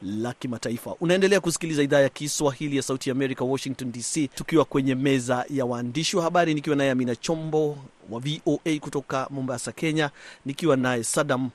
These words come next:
Mubale akiwa Uganda, pia wa V O A, na vile vile Zuberi Ari wa R T G T Radio Tanganyika kule D R C.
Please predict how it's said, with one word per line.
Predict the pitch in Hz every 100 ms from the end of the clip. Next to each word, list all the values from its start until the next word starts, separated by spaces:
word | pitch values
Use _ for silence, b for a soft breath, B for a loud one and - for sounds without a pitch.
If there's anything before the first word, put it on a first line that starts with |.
| -
Mubale | 131 131 139 139 131
akiwa | 127 - 135
Uganda, | 127 123 139 135 139 131 131
pia | 135 135
wa | 127
V | 123 139 -
O | 139 -
A, | 143 131 b b
na | 202
vile | 196 202
vile | 175 156
Zuberi | 139 143 147 139 -
Ari | 165 156 143 143
wa | - 139 131 -
R | 175 170
T | - 170
G | 123 160 135
T | 185 160 135
Radio | 143 147 135
Tanganyika | - 151 135 131 127 117
kule | 135 123
D | 120 127
R | 127 123
C. | - - 139